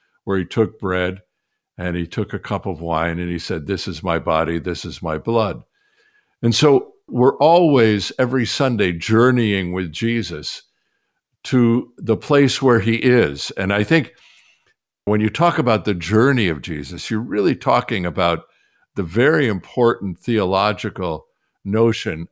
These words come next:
of the real presence of Christ, the bodily presence of Christ, wherever his word is spoken and his sacrament is celebrated. And when he is there in the flesh for us, the person of Jesus,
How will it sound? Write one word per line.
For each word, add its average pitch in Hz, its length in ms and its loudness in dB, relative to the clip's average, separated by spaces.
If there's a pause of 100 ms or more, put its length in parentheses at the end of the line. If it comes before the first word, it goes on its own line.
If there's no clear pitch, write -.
(140)
of 90 220 -4
the 95 80 0
real 113 300 2
presence 123 560 -6
of 85 120 -12
Christ, 73 540 -10
the 82 120 -10 (120)
bodily 101 540 0
presence 85 500 -10
of 80 140 -20
Christ, 78 480 -10 (480)
wherever 113 480 2
his 98 240 -2
word 110 420 4
is 95 260 -4
spoken 95 640 -2 (400)
and 92 220 -6
his 90 220 -6
sacrament 98 600 -2
is 82 140 -6
celebrated. 78 760 -4 (680)
And 101 320 -2 (260)
when 113 260 2
he 156 180 2
is 139 200 2
there 101 420 2
in 113 240 0
the 110 60 2
flesh 123 420 -2
for 82 300 -8
us, 65 360 -12
the 80 80 -14
person 131 400 0
of 98 120 -4
Jesus, 107 520 -6